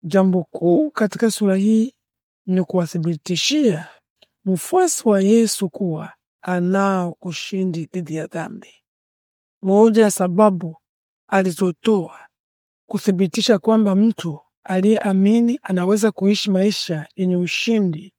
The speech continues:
dhidi ya dhambi ni kwamba utu wa kale umesulubiwa. Mkijua neno hili ya kuwa utu wetu wa kale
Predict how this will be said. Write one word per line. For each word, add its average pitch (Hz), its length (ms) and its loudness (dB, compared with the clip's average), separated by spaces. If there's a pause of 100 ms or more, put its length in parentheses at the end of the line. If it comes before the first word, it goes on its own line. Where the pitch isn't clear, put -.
(420)
dhidi 208 320 4
ya 180 140 2
dhambi 165 600 -2 (420)
ni 180 140 -2
kwamba 185 640 -2 (460)
utu 247 260 -2
wa 175 120 0
kale 170 640 -4 (200)
umesulubiwa. 160 920 -4 (1000)
Mkijua 196 540 2
neno 226 280 4
hili 214 360 0
ya 165 120 -4
kuwa 151 400 -10 (440)
utu 180 240 -6
wetu 247 300 2
wa 170 120 -2
kale 185 560 -4